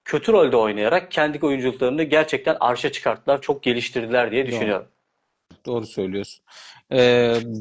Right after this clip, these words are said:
Speaker 2: çok başarı var işin içerisinde. Ee,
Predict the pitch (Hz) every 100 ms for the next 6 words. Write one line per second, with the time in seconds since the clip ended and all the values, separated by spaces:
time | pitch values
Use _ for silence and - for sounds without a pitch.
0 | 107 196 - _ 147 143 - 165 180 123
1 | 107 - 107 101 104 92 - 101 135 208
2 | - - _ _ - 117 113 113 113